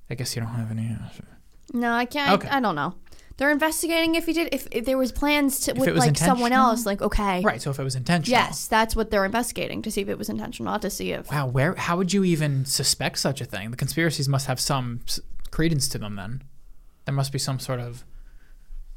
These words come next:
Speaker 2: Yeah, I
Speaker 1: there,
Speaker 2: don't
Speaker 1: it
Speaker 2: know.
Speaker 1: must, it can't just be a nonsense conspiracy
Speaker 2: Yeah,
Speaker 1: theory,
Speaker 2: like,
Speaker 1: 'cause
Speaker 2: maybe
Speaker 1: why
Speaker 2: she
Speaker 1: would
Speaker 2: did
Speaker 1: anyone
Speaker 2: have
Speaker 1: be,
Speaker 2: something on
Speaker 1: why,
Speaker 2: it.
Speaker 1: who, how would, why would someone investigate this unless there was some information that led them
Speaker 2: I
Speaker 1: to
Speaker 2: mean, I,
Speaker 1: believe?
Speaker 2: I feel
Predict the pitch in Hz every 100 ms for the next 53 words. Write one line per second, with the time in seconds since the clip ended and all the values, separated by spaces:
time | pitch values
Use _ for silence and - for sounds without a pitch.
0 | - 214 190 190 - 233 202 202 151 147
1 | 143 - - 143 147 135 - 135 120 120
2 | 135 135 123 - 120 139 160 208 233 196
3 | 185 131 - - 196 208 175 143 147 143
4 | 147 143 143 135 - 202 208 147 156 208
5 | 208 - 190 196 180 - - - 165 196
6 | 202 202 170 160 190 131 120 113 117 127
7 | 131 131 135 120 - 131 120 120 123 139
8 | 131 135 143 - 120 113 113 - - -
9 | - 143 139 139 139 143 139 135 127 -